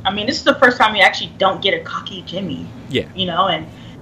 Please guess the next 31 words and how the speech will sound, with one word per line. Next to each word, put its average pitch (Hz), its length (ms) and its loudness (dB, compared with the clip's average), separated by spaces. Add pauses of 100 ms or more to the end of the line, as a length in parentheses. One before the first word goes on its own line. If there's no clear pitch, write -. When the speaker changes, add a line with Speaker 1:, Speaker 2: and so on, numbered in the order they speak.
(320)
Speaker 1:
he 262 120 10
could 320 100 8
have 330 80 6
been 277 160 6
a 196 60 -2
dick 214 160 2
about 175 240 4
Bobby, 175 260 6
like, 175 320 2
"Oh, 285 240 10
just - 300 -2
tell 262 160 6
him 262 80 10
you 269 60 10
don't 277 140 10
like 233 200 4
him," 220 140 -2
or 180 60 4
something. 202 540 2
Like, 170 240 0
open 202 160 6
up 214 80 2
to 214 60 -10
Bobby, 185 240 4
like, 175 240 6
"Oh, 202 280 8
Kim 208 160 -4
don't 185 160 4
like," 175 280 4
you 220 100 -4
know. 185 260 2